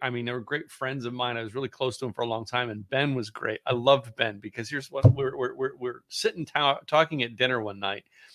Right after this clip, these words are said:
and Ben just interrupts the conversation, goes, "Hold a minute, hold, hold, wait, wait, wait, wait. Why are we not on the subject that we started on?"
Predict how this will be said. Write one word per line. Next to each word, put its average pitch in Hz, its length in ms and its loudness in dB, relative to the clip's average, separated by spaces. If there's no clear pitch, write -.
and 139 180 2
Ben 175 220 8
just 214 200 -2
interrupts 143 380 2
the 131 60 -6
conversation, 135 440 -2
goes, 127 120 -6
"Hold 254 160 12
a 170 60 10
minute, - 100 4
hold, 190 180 6
hold, 226 140 8
wait, 240 100 12
wait, 220 180 10
wait, 170 120 10
wait. 127 100 4
Why 165 240 10
are 247 80 10
we 214 140 4
not 214 180 6
on 196 80 6
the 156 80 2
subject - 560 2
that 160 100 -4
we 143 100 -2
started 147 320 2
on?" 98 140 -8